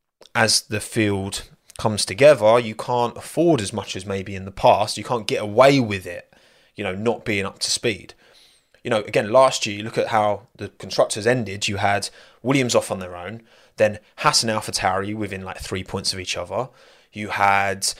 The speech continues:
Alfa Romeo and Aston Martin on the same number of points, and then Alpine and McLaren also go into the final race of the year. Still potentially either one could have won it out of them two. I don't think it's gonna be like that this year.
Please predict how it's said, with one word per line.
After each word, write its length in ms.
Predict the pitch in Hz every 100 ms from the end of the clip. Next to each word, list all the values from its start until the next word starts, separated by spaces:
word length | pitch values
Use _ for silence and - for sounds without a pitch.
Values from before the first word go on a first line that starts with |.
| - _
Alfa 260 | 139 135 123
Romeo 160 | 113
and 80 | 113
Aston 200 | 113 -
Martin 280 | 110 110 98
on 100 | 98
the 60 | 98
same 400 | - 151 170 160
number 260 | 127 101
of 80 | 95
points, 560 | - 92 120 - - - - - _ _ _
and 100 | 117
then 240 | 113 107 -
Alpine 320 | 135 143 135 113
and 100 | 113
McLaren 560 | - 202 202 120 165 - -
also 560 | 180 202 - 98 110 143 -
go 200 | 110 110
into 240 | 113 113 110
the 80 | 107
final 320 | - 110 107
race 240 | 110 107
of 60 | 104
the 80 | 127
year. 200 | 165 -
Still 240 | - 110
potentially 500 | 104 - 110 - 107
either 160 | 107 104
one 200 | 107 104
could 120 | 104
have 100 | 101
won 180 | 135 113
it 120 | 85
out 160 | 92
of 40 | 90
them 140 | 123
two. 280 | 117 - 71 _ _ - - _ _ _ _ _ _ _ _
I 100 | -
don't 140 | 143 165
think 160 | 175
it's 80 | 160
gonna 160 | 143 135
be 100 | 185
like 200 | 151 -
that 160 | -
this 180 | - -
year. 220 | 64 55